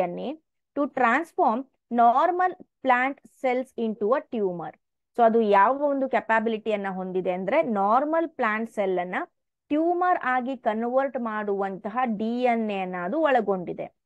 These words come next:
These tumor cells produce the chemicals which are required by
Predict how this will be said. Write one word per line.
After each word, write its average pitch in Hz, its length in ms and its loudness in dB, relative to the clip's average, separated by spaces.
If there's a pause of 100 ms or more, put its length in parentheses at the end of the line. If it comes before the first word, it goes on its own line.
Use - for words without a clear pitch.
(380)
These 370 260 4 (120)
tumor 311 400 0 (160)
cells 208 300 2 (360)
produce 302 400 2 (100)
the 359 60 0 (100)
chemicals 233 560 -2 (320)
which 277 260 -8
are 294 100 0 (100)
required 330 680 -2 (140)
by 226 80 0